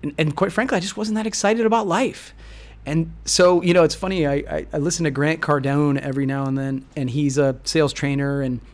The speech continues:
kind of an over-the-top, um, motivation guy. And he always talks about empty space on your calendar is the devil. And, you know, sometimes I've laughed about that, but I, that week really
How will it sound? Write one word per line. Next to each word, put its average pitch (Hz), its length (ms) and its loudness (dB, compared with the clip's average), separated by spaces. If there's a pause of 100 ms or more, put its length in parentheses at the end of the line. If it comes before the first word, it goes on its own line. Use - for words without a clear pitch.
(800)
kind 151 160 2
of 131 60 2
an 135 80 0
over-the-top, 131 720 0 (440)
um, 71 480 -8 (140)
motivation 135 640 0
guy. 123 240 -2
And 123 100 -4
he 160 100 0
always 156 180 0
talks 147 260 0
about 131 300 -4
empty 190 300 0
space 156 440 -2
on 147 80 -2
your 139 120 -2
calendar 131 540 -4
is 120 380 -6 (260)
the 127 80 -6
devil. 117 340 -4 (640)
And, 135 420 -2 (240)
you 151 140 0
know, 170 440 0 (260)
sometimes 262 360 0
I've 120 140 -4
laughed 127 340 -4
about 123 260 -4
that, 113 200 -8
but 131 100 -6
I, 139 180 -6
that 170 220 -2
week 269 440 0 (840)
really 269 640 0